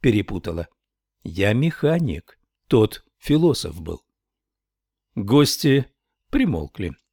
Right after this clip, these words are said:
Отхлебнув чаю и переводя дух, продолжила Тереза. Смотрят, ничего не поймут, а Лила не унимается. Вы — Платон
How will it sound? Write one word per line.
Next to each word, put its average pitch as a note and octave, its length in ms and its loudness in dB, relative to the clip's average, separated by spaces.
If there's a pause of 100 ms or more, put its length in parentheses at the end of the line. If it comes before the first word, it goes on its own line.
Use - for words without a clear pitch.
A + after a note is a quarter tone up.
(260)
Отхлебнув G#2 640 -2
чаю C3 380 -2 (260)
и A2+ 120 2
переводя G2+ 500 2
дух, A#2+ 260 -2
продолжила G#2+ 560 -2
Тереза. F#2 460 -4 (300)
Смотрят, F#3+ 680 0 (280)
ничего G#3 480 2
не F2+ 120 -2
поймут, C3 480 0
а A2+ 140 2
Лила G#2 280 0
не B2+ 140 0
унимается. F3+ 760 0 (500)
Вы — G#3+ 440 4 (180)
Платон C#3+ 600 4